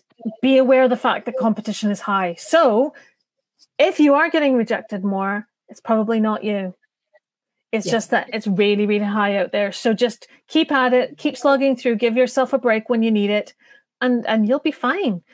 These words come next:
Speaker 1: We will get through this. We all
Speaker 2: We
Speaker 1: will.
Speaker 2: will.
Speaker 1: Um, and, and just stay the course.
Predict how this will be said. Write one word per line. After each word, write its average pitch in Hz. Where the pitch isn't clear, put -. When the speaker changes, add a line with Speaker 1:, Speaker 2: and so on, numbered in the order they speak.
Speaker 1:
We 320
will 339
get 311
through 302
this. 202
We 247
all 247
Speaker 2:
We -
Speaker 1:
will. -
Speaker 2:
will. 330
Speaker 1:
Um, 262
and, 247
and 226
just -
stay 226
the 220
course. 208